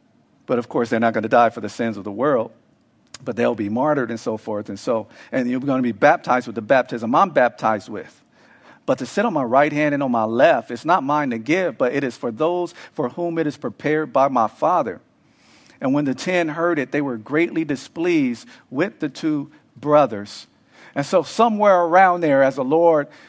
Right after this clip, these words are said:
uh, woke me up out my sleep, and, uh, you know, at the time I didn't know it was the Lord, I just woke up. And I, and I wanted to stop there. And so I went to put the Bible down, and I just felt this impression to keep reading.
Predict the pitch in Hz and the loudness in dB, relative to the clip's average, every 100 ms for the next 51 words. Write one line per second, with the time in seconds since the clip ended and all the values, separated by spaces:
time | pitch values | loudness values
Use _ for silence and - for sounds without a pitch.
0 | - 147 135 120 - 139 165 170 170 160 | -2 0 0 -6 -10 2 2 2 2 2
1 | 151 139 143 139 - 165 131 113 123 127 | 4 2 2 -2 -2 0 0 -2 -2 -2
2 | 151 _ - 320 143 131 143 139 135 139 | -6 _ -18 -6 -2 0 0 0 0 2
3 | 175 156 156 143 147 139 123 131 143 139 | 4 6 2 2 0 0 -2 -2 0 2
4 | 135 135 110 123 143 135 139 101 _ _ | 2 0 -6 -2 -2 2 0 0 _ _
5 | _ _ _ _ _ - 131 135 127 127 | _ _ _ _ _ 0 4 2 2 2
6 | 143 156 147 131 - - 160 - - 147 | 4 2 0 -6 0 4 4 2 0 2
7 | 107 107 _ _ _ _ _ _ _ 139 | 0 -4 _ _ _ _ _ _ _ -2
8 | 170 139 139 175 170 156 160 139 139 143 | 4 4 4 0 0 -2 -4 2 4 6
9 | 123 120 127 110 104 113 127 117 110 _ | 2 -2 0 0 -2 0 0 0 -10 _
10 | 170 156 156 - 120 - 151 143 127 113 | 2 2 0 -6 -6 0 2 2 -4 -8
11 | - 143 135 135 147 120 90 | -6 -6 -4 -2 0 -2 -8